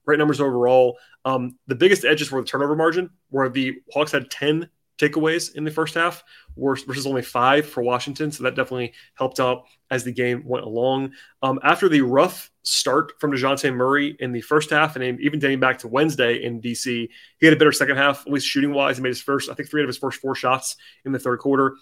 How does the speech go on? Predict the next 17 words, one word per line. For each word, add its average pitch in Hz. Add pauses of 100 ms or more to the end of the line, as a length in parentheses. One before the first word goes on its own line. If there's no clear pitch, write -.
(220)
The 123
Hawks 185
did 170
start 151
out 135
pretty 135
slowly 151
in 165
the 165
third, 165
took 156
some 135 (240)
pretty 196
quick 139
shots, 151
pretty 135
hasty, 143